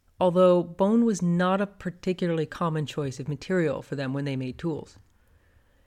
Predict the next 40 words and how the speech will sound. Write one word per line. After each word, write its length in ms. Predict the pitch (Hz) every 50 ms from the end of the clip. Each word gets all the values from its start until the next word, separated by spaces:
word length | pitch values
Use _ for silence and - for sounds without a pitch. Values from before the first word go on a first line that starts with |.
| _ -
And 180 | - 185 185
when 120 | 196 208 208
it 80 | 180
was 320 | 185 214 233 262 254 - -
used, 360 | 185 175 165 156 143 - -
the 60 | - 175
bones 340 | 165 202 226 254 254 233
were 120 | 233 214 208
usually 480 | 190 208 240 247 226 233 220 220 202
not 380 | - 185 180 185 190 202 - -
modified 600 | 165 165 165 170 170 165 - 170 165 156 151 - - -
all 200 | - 151 151 151
that 240 | 143 151 131 123 -
much. 460 | 131 127 113 - - - - - - _ _ _ _ _ _ _ _ _ _ - -
When 240 | 175 175 180 196 202
we 120 | 185 185
have 340 | 175 175 - 269 294 269 -
modifications, 880 | 190 175 156 147 143 147 - - 151 147 139 - 139 139 139 135 - -
these 280 | - 160 190 226 233 226
seem 240 | - 240 233 233 214
to 100 | - -
have 200 | 190 170 - -
primarily 720 | - - 180 180 170 170 170 170 180 196 226 240 233 233 220
been 180 | 185 180 180 170
in 80 | 165
the 80 | 165 160
form 280 | - - 160 156 156
of 160 | 151 143 - -
chipping 360 | - - 226 226 233 208 190
off 240 | 175 165 156 - -
bits 220 | 165 156 - -
of 80 | 151 -
stone 460 | - - - 160 156 160 185 214 208
in 180 | - 165 165
order 160 | 170 170 185 190
to 120 | - 180
make 180 | 175 165 160 -
the 40 |
desired 400 | 160 156 143 143 139 135 131 123
shape, 380 | - - - 131 123 - -